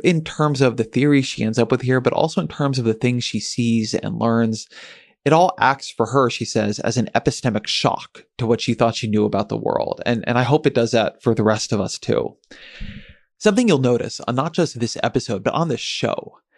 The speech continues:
is I take a delight in things that cannot be explained.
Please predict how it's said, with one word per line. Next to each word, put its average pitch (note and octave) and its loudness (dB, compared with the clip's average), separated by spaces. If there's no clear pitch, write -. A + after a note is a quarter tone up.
is E3+ 4
I G#3 4
take E4 2
a D4 6
delight G#2+ -2
in A#2+ 0
things A#2 0
that A2+ 2
cannot A#2 -2
be G#2 -4
explained. - -6